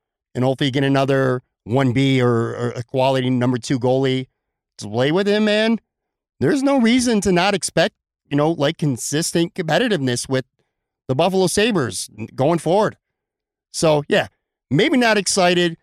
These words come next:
but certainly promising, and, uh, that's all you could ask for. One last thing, and then I'm definitely out of here. I gotta give some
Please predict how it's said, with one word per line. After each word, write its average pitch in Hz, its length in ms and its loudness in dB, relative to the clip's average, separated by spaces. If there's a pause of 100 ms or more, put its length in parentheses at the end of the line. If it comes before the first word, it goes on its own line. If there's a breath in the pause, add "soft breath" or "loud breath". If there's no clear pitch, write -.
(300)
but 135 120 -2
certainly 190 320 2
promising, 147 840 0
and, 127 200 0
uh, 117 280 2 (680)
that's 156 160 0
all 151 120 4
you 131 60 2
could 120 120 0
ask 107 220 -2
for. 92 280 -4 (1120)
One 180 220 4
last 185 220 4
thing, 190 160 4
and 170 100 4
then 170 120 4
I'm 139 240 0
definitely 175 360 2
out 165 160 4
of 143 60 2
here. 156 100 4
I 151 100 4
gotta 185 220 2
give 147 280 0
some 139 480 2